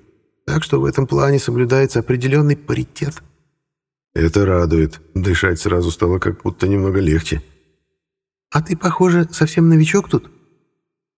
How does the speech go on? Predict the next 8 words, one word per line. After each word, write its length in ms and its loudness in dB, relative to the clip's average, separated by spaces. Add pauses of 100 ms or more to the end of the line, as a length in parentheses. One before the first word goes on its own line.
(280)
Последний 340 0
вопрос 360 0
при 140 -2
всей 200 0
своей 240 0
безобидности 680 0
довольно 400 2
опасен. 460 -2